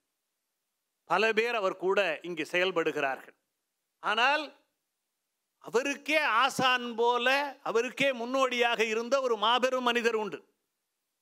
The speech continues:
இன்றைக்கு வரலாறு மறந்து போய்விட்டது. அவர்தான் தமிழின் முதல் ஆ-, இதழை, முதல் நாளிதழை தொடங்கி நடத்தியவர், அதனுடைய ஆசிரியர் ஜி சுப்பிரமணிய ஐயர். பாரதியாரே எழுதுகிறார்,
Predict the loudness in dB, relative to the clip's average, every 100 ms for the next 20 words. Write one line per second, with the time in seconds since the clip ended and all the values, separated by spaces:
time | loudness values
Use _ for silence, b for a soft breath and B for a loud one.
0 | _ -10 -6 0 2 4 2 2 0 0
1 | 0 0 0 0 0 0 2 2 2 0
2 | 0 0 2 2 2 0 -4 -2 0 -2
3 | -4 -2 2 2 0 -2 0 0 0 -2
4 | -4 _ _ _ _ _ _ _ _ -2
5 | 0 -2 -4 -10 _ _ _ _ _ 0
6 | 2 2 0 0 0 -2 -4 -2 0 0
7 | 0 -2 0 0 0 0 0 0 -4 -8
8 | _ _ -2 0 2 0 -2 -2 0 0
9 | -2 -4 _ _ _ _ _ -6 -2 -2
10 | -2 -2 0 0 -2 -2 -2 0 -2 -4
11 | -8 _ _ _ _ _ _ _ _ _
12 | _ 0 2 2 0 0 0 -2 -2 -2
13 | 2 2 2 -2